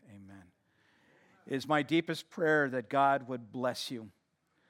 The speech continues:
that he would fairly open the windows of heaven and pour more blessing into your lap than what you could ever hold, and that out of that blessing there would come forth from you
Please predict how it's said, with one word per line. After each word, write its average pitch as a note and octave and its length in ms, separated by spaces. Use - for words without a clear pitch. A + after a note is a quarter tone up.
that D3 140
he D#3 40
would D#3 160
fairly G#3 500
open G3+ 320
the D#3+ 80
windows G3+ 420
of F#3 120
heaven F3 300
and D3+ 120
pour F3 180
more D#3+ 180
blessing F#3+ 460
into F#3+ 240
your E3 80
lap E3 260
than D#3+ 120
what D3+ 180
you E3 60
could D3+ 160
ever G3 260
hold, C#3+ 420
and D#3+ 100
that F3 120
out B3+ 220
of C4 140
that B3+ 240
blessing E3+ 840
there G3 200
would G#3 180
come G#3 280
forth G3 320
from F3 180
you D#3+ 400